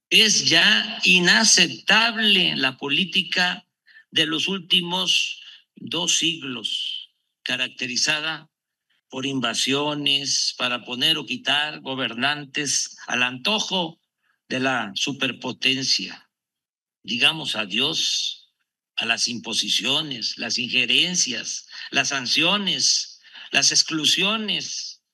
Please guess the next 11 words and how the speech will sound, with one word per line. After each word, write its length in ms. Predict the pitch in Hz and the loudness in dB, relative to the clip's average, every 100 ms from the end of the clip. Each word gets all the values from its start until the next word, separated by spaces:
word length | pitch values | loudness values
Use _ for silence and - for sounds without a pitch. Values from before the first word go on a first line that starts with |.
| _ _ _ | _ _ _
y 80 | 143 | -6
los 180 | 151 131 | -4 -4
bloqueos. 1120 | 151 147 - 165 170 147 - - - - - _ _ _ _ _ _ _ | -4 -4 2 4 4 0 -2 -2 -4 -12 -18 _ _ _ _ _ _ _
Apliquemos, 720 | - 117 131 131 170 170 160 | -6 -6 -8 -2 -2 0 -4
en 160 | 135 123 | -4 -6
cambio, 480 | 107 156 165 - 170 | -2 -2 -2 -2 -2
los 180 | 135 - | -2 -4
principios 1120 | 135 131 - 202 - 208 202 - - - _ _ _ _ _ _ _ _ | -4 2 4 4 2 0 0 -2 -4 -12 _ _ _ _ _ _ _ _
de 160 | 131 139 | -4 -2
no 120 | 170 | 0
intervención, 1080 | 214 214 214 170 143 - 175 220 226 139 | 2 0 2 0 0 0 0 -2 -4 -12